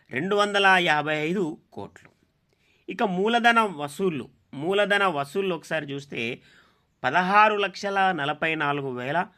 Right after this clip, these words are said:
తొమ్మిది వందల ముప్పై ఆరు కోట్లు. మూలధన వ్యయం, మూలధన వ్యయాన్ని ఒకసారి చూస్తే,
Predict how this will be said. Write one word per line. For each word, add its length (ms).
తొమ్మిది 400
వందల 420
ముప్పై 360
ఆరు 200
కోట్లు. 440
మూలధన 600
వ్యయం, 400
మూలధన 520
వ్యయాన్ని 420
ఒకసారి 400
చూస్తే, 440